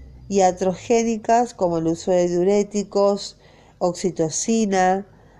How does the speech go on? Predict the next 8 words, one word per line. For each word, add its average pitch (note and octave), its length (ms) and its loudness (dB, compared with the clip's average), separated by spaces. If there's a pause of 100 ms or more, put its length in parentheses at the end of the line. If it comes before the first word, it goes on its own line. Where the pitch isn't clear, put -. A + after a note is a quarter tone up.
(160)
anestésicos, F3+ 1500 0 (320)
sedantes, F#3 1160 0
las E3 240 -2
aminas, F#3 800 -2
los E3+ 200 -6
betamiméticos, F3+ 1300 -2 (420)
un G3+ 180 2
error G3 720 2